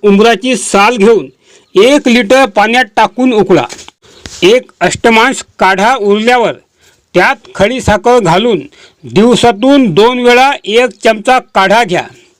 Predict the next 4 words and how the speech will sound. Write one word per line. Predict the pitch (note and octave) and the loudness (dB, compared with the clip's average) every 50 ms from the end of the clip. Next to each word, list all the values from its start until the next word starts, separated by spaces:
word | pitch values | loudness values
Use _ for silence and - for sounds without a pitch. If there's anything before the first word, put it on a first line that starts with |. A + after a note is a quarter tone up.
| _ _ - - - _ _ - | _ _ -20 -20 -20 _ _ 0
उष्णतेने | A#3 G#3 - - A#3 C4 A#3+ A#3 B3+ C4 C4+ C#4 C4 | 0 0 2 2 2 2 2 2 2 2 2 2 2
येणाऱ्या | A3+ A3+ A#3 A#3+ A#3+ A#3+ A#3 B3+ C4+ C4 C4 _ - | 0 0 0 0 -2 0 0 0 -2 -2 -4 _ -4
कोणत्याही | G#3 A3 A3+ A3 G3+ B3 A#3+ G3 G3+ C4 C4 | -2 -2 -2 -2 -2 0 0 2 2 2 4
रोगात | A#3+ A#3 A#3 G#3 A3+ F3+ | 4 4 2 2 0 -2